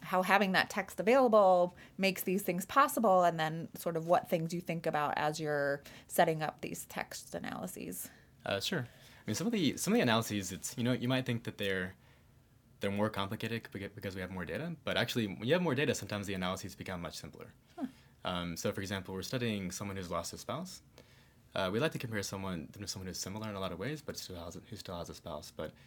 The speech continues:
Speaker 2: if we have a lot of data, we can, um, we can look through the data and see if we can find someone who's pretty, pretty similar and see how they might have changed over time. Or in a social network after the death of a friend, uh, you know, we know that, um,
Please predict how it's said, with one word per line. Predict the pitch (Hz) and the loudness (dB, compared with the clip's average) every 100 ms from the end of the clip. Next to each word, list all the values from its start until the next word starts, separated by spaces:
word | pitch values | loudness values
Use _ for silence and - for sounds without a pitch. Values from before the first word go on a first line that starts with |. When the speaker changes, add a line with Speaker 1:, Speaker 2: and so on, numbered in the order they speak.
| - - | -20 -6
Speaker 2:
if | |
we | 123 | -4
have | 117 | -2
a | |
lot | 110 | -2
of | 92 | 0
data, | 120 107 87 | 0 0 -2
we | 87 | -6
can, | 90 80 76 - - - - - - - | -8 -8 -10 -14 -20 -20 -20 -20 -20 -14
um, | - - 69 - - _ _ _ _ - _ - | -12 -10 -12 -14 -20 _ _ _ _ -20 _ -12
we | 107 | -8
can | 98 | -4
look | 98 - | -4 -4
through | 135 | -6
the | 139 | -4
data | 147 139 | -4 -6
and | 101 | -4
see | 104 | -6
if | 95 | -6
we | - | -10
can | 95 | -10
find | 98 92 | -8 -10
someone | 98 | -10
who's | 92 | -12
pretty, | - 143 120 - | -8 -6 -6 -8
pretty | 117 110 | -8 -6
similar | 123 139 165 165 - | -6 -6 -8 -12 -10
and | 98 95 | -8 -6
see | 95 | -6
how | 90 90 | -4 -4
they | 92 | -4
might | 85 85 | -6 -8
have | - | -10
changed | 90 90 82 | -12 -12 -12
over | 78 | -14
time. | 90 92 - - - - - _ _ - | -14 -16 -18 -20 -20 -20 -20 _ _ -4
Or | 110 | -2
in | |
a | 104 | 2
social | 135 123 | 0 0
network | 110 98 95 | -2 -2 -4
after | 92 - | -8 -8
the | 90 | -6
death | 87 87 | -6 -6
of | 78 | -12
a | |
friend, | - 135 180 - - - _ _ - | -8 -6 -6 -10 -18 -20 _ _ -4
uh, | 92 85 | -2 -2
you | |
know, | 110 | -2
we | 143 | -2
know | 190 | 0
that, | 156 - - - - _ _ - | 0 -2 -10 -20 -20 _ _ -8
um, | - 90 87 85 | -2 0 0 -4